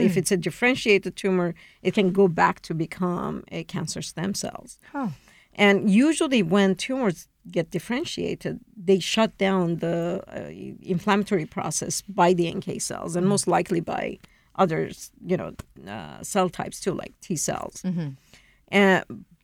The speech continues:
Speaker 2: but what we saw with G B Ms that was completely different because they were, no matter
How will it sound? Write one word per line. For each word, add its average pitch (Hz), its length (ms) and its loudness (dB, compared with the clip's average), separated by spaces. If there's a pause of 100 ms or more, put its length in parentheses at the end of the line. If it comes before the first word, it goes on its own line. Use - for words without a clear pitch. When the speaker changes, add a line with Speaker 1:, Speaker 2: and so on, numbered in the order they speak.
(340)
Speaker 2:
but - 160 4
what 208 200 0
we 190 160 2
saw 208 580 2
with 170 220 0
G 170 140 -4
B 208 220 -2
Ms 233 100 -2
that - 140 -4
was 156 180 -6
completely - 680 -4
different 175 440 -4
because - 640 -6
they 190 240 4
were, 180 480 2
no 208 140 2
matter 214 340 0